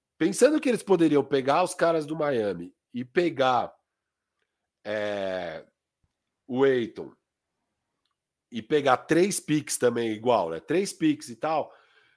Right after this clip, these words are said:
eu acho que é meio pau a pau, assim, tudo vai depender do que, que de fato é o Jovic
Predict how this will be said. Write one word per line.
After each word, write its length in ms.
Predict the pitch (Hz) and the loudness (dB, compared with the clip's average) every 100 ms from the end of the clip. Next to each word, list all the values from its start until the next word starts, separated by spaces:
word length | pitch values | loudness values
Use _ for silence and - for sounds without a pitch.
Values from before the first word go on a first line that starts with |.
| _ | _
eu 80 | 349 | -2
acho 120 | 370 - | -2 0
que 60 | |
é 20 | |
meio 180 | 330 330 | 0 0
pau 200 | 320 330 | 4 4
a 60 | 330 | 4
pau, 380 | - 180 160 123 | 4 6 6 4
assim, 260 | 120 151 | 0 -6
tudo 300 | 143 208 285 | -6 -6 -2
vai 140 | 277 247 | 2 4
depender 480 | 196 196 175 165 180 | 2 2 0 2 -2
do 120 | 170 | -4
que, 180 | - 202 | -8 -10
que 140 | - | -10
de 120 | 180 170 | -10 -2
fato 360 | 185 185 - | 2 2 4
é 20 | 170 | 2
o 100 | 147 | 4
Jovic 680 | 117 151 156 160 160 - | 6 6 6 0 -4 -10